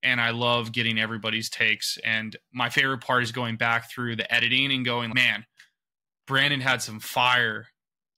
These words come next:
thoughts on this hour, however long, like, this hour and a half podcast that we're doing." So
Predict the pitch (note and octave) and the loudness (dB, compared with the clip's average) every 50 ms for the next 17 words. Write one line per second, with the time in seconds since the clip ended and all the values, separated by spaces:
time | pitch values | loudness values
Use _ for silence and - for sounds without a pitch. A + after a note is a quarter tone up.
0 | _ _ _ _ _ - C3+ B2 A2 G#2 - - - - - - _ - B2 B2 | _ _ _ _ _ -2 0 0 0 0 -2 -4 -4 -4 -6 -8 _ -2 0 0
1 | A#2+ A#2 A#2 A#2 A2+ A2+ A2+ - - - A#2 A#2 A#2 A#2+ A#2 A#2 A#2 A#2 A2+ A2+ | 0 0 0 -2 -4 -2 -2 -2 0 0 2 2 2 2 0 -2 -4 -4 -4 -4
2 | A2+ A#2 A#2+ A2+ A2+ A2+ A#2 A2+ A2+ A#2 A#2 A2+ A2 - A#2+ A#2+ A2+ A2+ A2+ A#2 | -2 0 0 0 0 -2 -2 0 0 2 2 2 0 0 0 0 0 0 -2 -4
3 | A2 G2+ A2 A2+ A#2 A2+ A2+ A2+ A2+ A#2 A2 A2 A2 - - A2+ A2 A2+ A2+ - | -4 -2 -2 -2 -2 -2 -2 -2 -2 -2 -2 -2 -4 -4 -2 -2 -2 -2 -2 -2
4 | - G#2+ A2 A2 - A#2 A2 A2 G#2+ A2 A2 A2 G#2+ G#2+ A2 A2+ - A2+ G#2+ A2 | -4 -4 -4 -4 -8 -10 -12 -10 -8 -8 -6 -6 -6 -8 -8 -6 -6 -4 -6 -6